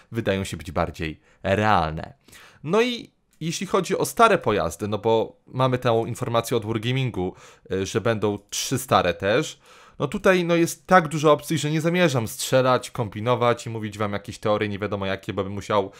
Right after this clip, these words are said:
po trzydzieści czołgów wymienić. Wymieniłem to, co wydaje się być najbardziej realne i teraz pokażę wam jedną bitewkę na czołgu, który może się pojawić.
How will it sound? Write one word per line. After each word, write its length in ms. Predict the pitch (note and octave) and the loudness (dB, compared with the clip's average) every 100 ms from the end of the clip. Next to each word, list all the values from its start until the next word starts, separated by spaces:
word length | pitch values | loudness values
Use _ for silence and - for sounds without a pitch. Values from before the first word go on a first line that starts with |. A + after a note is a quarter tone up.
| - - | -20 2
po 120 | D3 | 2
trzydzieści 460 | - D#3 C#3 - C3+ | 4 -2 -2 -6 0
czołgów 340 | D#3+ G#2+ G#2 | 2 2 -2
wymienić. 520 | F#2+ E2+ F#2 F3+ - - - - - | -6 -6 -6 -8 -12 -20 -20 -20 -8
Wymieniłem 440 | F3+ G#3 A3 G3 | -2 0 0 0
to, 160 | E3+ F#3+ | 0 -2
co 140 | - | -2
wydaje 280 | C#3+ D3 C#3+ | -4 0 -2
się 120 | C3 | -2
być 180 | A#2 A#2 | -8 -6
najbardziej 520 | A#2 G#2+ D#3+ E3+ F3+ | -4 0 0 0 2
realne 480 | E3+ D#3+ D#3 D#3 E3 - - - - | 2 2 0 -4 -6 -8 -20 -20 -14
i 100 | - | -6
teraz 220 | F3+ D#3 | 2 2
pokażę 420 | - B2+ A#2 G2+ G2 | 2 -2 0 0 0
wam 300 | G2+ G2 G2 _ _ - | 0 0 -4 _ _ -6
jedną 280 | G2+ F#2+ F2 | -2 -2 -2
bitewkę 420 | E2 - - D#2+ | -4 -6 -4 -4
na 100 | E2+ | -6
czołgu, 300 | - E2+ E2+ | -4 -6 -8
który 380 | - - D#2 D#2 _ _ _ | -10 -6 -6 -8 _ _ _
może 340 | F#2 G2+ F#2 - | 0 2 2 -2
się 140 | - - _ - | -12 -20 _ -2
pojawić. 680 | G2 F2 D#2 - - - | 2 2 0 -8 -20 -20